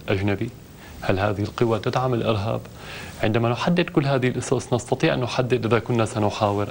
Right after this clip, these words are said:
أم لا. طبعًا الشعب السوري كما قلت قبل قليل ضد التدخل الأجنبي وضد أي شيء يأتي من خارج حدود سوريا،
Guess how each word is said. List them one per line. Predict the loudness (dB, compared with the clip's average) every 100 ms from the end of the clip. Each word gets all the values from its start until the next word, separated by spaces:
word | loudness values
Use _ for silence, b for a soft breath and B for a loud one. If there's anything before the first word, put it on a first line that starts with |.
| 0
أم | 0
لا. | 0
طبعًا | 0 0
الشعب | 2 2 2
السوري | 0 0 2 0 -6 -18 -4
كما | 2 2
قلت | 2 0
قبل | 0 2 2
قليل | 2 2 -2 B B B B -2 2
ضد | 2
التدخل | 2 0 -2 0 0
الأجنبي | 0 -2 -2 -4 -6 -10 B B B 0
وضد | 2 2 0
أي | 2 2
شيء | 2 2 0 -2
يأتي | -2 0 0
من | 2
خارج | 4 2 2
حدود | -2 0 0
سوريا، | -2 -4 -4